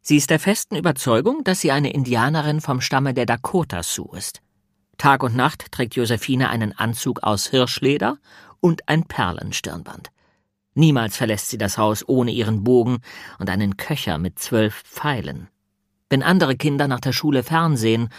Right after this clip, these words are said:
oder mit Freunden spielen, zieht sie in dem Wald gegenüber auf die Jagd.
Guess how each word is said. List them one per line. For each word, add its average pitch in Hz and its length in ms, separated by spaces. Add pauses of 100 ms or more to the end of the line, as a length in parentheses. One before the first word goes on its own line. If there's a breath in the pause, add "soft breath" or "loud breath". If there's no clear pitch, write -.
(120)
oder 98 240
mit 98 180
Freunden 131 460
spielen, 131 380 (520 loud breath)
zieht 185 220
sie 240 180
in 214 100
dem 160 160
Wald 127 240
gegenüber 139 420
auf - 100
die 185 100
Jagd. - 380